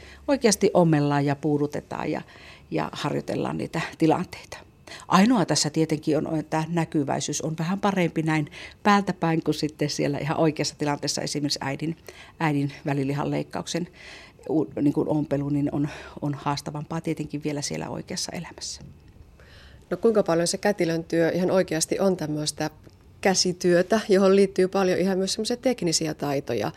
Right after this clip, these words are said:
Speaker 2: joita ei opi muuta kuin harjoittelemalla ja harjoittelemalla ja vielä kerran harjoittelemalla?
Speaker 1: No kyllä, kyllä siihen liittyy paljon, että näitä vuorovaikutuksia, mitä puhuttiin, että ne on ihan oma lajinsa ja sitä tarvii olla paljon, ja se hoitosuhde on tosi tärkeä ihan joka,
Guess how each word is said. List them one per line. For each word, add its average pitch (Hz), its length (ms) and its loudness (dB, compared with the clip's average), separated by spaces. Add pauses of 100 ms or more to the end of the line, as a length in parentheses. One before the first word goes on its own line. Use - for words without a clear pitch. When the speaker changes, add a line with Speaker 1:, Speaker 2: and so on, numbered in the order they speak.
(300)
Speaker 2:
joita 202 260 4
ei 202 140 6
opi 180 240 2
muuta 165 300 -2
kuin 156 380 -2
harjoittelemalla 160 880 0
ja 208 100 4
harjoittelemalla 190 800 6
ja 226 120 6
vielä 202 200 8
kerran 170 380 2
harjoittelemalla? 156 760 -2 (1500)
Speaker 1:
No 220 140 -4
kyllä, 214 340 2 (120)
kyllä 233 220 2
siihen 226 260 2
liittyy 240 360 2
paljon, 196 460 4
että 170 240 -2 (140)
näitä 165 300 2
vuorovaikutuksia, 190 800 0
mitä 180 320 -2
puhuttiin, 175 400 -2
että 185 120 -2
ne 180 40 4
on 175 100 2
ihan 170 260 0 (400)
oma 185 380 6
lajinsa 180 380 6
ja 160 80 6
sitä 185 220 2
tarvii 165 360 2
olla 160 140 2
paljon, 165 360 2
ja 156 60 2
se 165 120 0
hoitosuhde 160 680 2
on 151 80 0
tosi 156 260 -2
tärkeä 151 480 -4
ihan 151 220 -4
joka, 151 380 -6